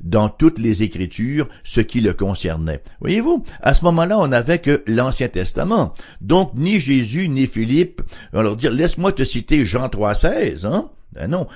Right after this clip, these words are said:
Alors, on y allait par l'enseignement des prophètes. Et ça nous révèle effectivement que le Christ, il est omniprésent dans l'Ancien Testament.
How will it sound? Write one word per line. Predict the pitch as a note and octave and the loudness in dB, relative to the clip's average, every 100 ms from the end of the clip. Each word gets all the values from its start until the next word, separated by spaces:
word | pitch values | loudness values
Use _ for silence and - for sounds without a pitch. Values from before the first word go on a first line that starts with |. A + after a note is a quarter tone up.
| - | -8
Alors, | - A#2+ D3 | -2 0 0
on | G#2 A2 | 0 0
y | A2+ G#2+ | 2 2
allait | F#2 A#2+ E3 | 2 2 0
par | A#2 A#2 E3 D3+ - - | 0 2 0 -2 -10 -4
l'enseignement | A2 C3 C#3+ B2 A#2 B2+ | 2 4 4 0 0 0
des | G#2 | 0
prophètes. | G#2 F2+ F2+ - D#2+ | 0 -2 -2 -4 -6
Et | F2 | 6
ça | - | 6
nous | B2+ C#3 | 6 2
révèle | C#3 C3 G3 | -4 -2 -2
effectivement | B2 F#2+ - D#2 D#2+ C#3 - - - | -2 -2 -4 -8 -2 -2 -4 -14 -2
que | A#2 | 2
le | G#2+ F2 | 2 2
Christ, | - A#2 C3 - | -2 -4 -4 -4
il | F#2+ | -4
est | F#2 - | -4 -4
omniprésent | E2 D#2 D#2 - F3+ G3+ C#4 - - - | -6 -4 -6 -6 -4 -4 -6 -8 -16 -6
dans | G#2 F#2+ | -2 -2
l'Ancien | F#2 - | -2 -4
Testament. | - D#2+ - C#2+ C2+ | -4 -6 -6 -8 -8